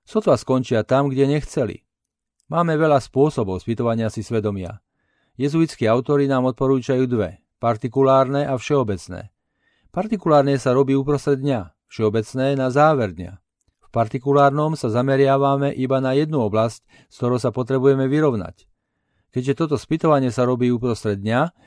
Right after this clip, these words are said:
máme možnosť vidieť, ako sa nám v tejto oblasti darilo do poludnia a čo by sme mali urobiť,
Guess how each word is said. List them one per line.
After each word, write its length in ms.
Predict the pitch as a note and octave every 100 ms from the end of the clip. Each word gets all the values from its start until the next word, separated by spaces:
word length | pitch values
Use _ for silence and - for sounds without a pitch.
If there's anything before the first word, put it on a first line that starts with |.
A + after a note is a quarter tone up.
| _ -
máme 240 | A#2+ D#3+ C3
možnosť 480 | C3+ F3 F3 C3+
vidieť, 480 | A2+ A2+ A2+ C3 C3+
ako 160 | B2 A#2+
sa 80 | B2+
nám 160 | B2+ C3
v 160 | C3 B2
tejto 160 | B2
oblasti 240 | A#2+ A2+ B2
darilo 320 | A#2 A2+ G2+
do 160 | F2+
poludnia 560 | - F3 E3+ D#3 D3 C#3+ _ _ _ _
a 80 | A#2
čo 160 | F#3
by 80 | G3+
sme 160 | F3+ D#3+
mali 160 | C#3
urobiť, 560 | A#2+ C#3 C#3 C#3 E3